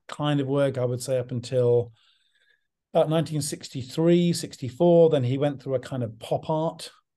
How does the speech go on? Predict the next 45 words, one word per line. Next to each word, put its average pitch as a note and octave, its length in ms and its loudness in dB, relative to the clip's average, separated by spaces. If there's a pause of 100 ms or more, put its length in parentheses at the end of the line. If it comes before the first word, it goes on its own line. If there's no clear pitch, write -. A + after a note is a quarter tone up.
(180)
phase, F#3 560 2 (160)
um, C#3 580 -2
of C#3 160 -4
work, E3 480 4 (160)
where C3 280 -4
he C3 140 -4
was A#2+ 140 -4
making, A#2+ 720 -4 (960)
you - 80 -8
know, A#2+ 100 -2
work A#2+ 380 0 (240)
kind A#2+ 140 -10
of, - 180 -16 (240)
uh, G2 300 -14 (320)
I A#2+ 60 -10
suppose, A2+ 280 -4
inspired A2 520 -4
by A2 100 -2
the G#2+ 80 -4
kind A2+ 160 -6
of G#2+ 80 -10
Pop - 240 -6
Goes A#2 240 -2
the A#2 80 -6
Weasel A#2+ 580 0
kind B2 220 -4
of, G#2+ 200 -8 (160)
uh, A2+ 180 -6 (220)
Pop - 220 -4
Goes A#2 220 -2
the A#2 200 -12
Easel, B2+ 360 -4
I A2 60 -10
should A2 200 -10
say, A#2 320 -2
Pete A2+ 320 -10
Blake A#2 360 -4
and, G#2 200 -6
and, G2+ 380 -10
you A2+ 80 -10
know, G2 100 -10
Warhol A2+ 300 -4
and G#2+ 120 -4
so A2+ 120 -6
on. G#2+ 160 -8